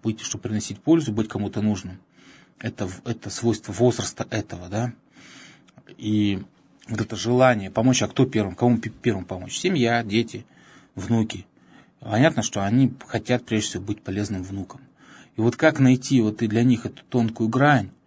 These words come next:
чтобы с одной стороны не навязывать, да, а с другой стороны как-то по-настоящему помогать всерьёз, она иногда очень тонкая и, и очень легко пройти. Потому что то, что нужно,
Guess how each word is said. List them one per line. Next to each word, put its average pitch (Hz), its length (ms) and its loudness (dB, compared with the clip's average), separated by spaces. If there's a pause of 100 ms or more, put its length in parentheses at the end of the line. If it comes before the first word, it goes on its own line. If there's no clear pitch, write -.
(480)
чтобы 101 240 -8
с - 100 -6
одной 117 260 4
стороны 107 400 -2
не 113 140 0
навязывать, 113 760 2
да, 123 280 -4 (480)
а 104 100 -4
с 95 60 -4
другой 110 280 4
стороны 110 400 2
как-то - 280 -6
по-настоящему 104 600 -2
помогать 107 540 0
всерьёз, 98 560 -4 (640)
она 104 340 0
иногда 98 280 -4
очень 101 260 -4
тонкая 101 580 -8
и, 98 440 -12
и 104 40 -4
очень 101 300 -4
легко 127 280 0
пройти. 117 520 -2 (800)
Потому 117 260 2
что 110 160 -2
то, 127 140 0
что - 200 -4
нужно, 113 420 2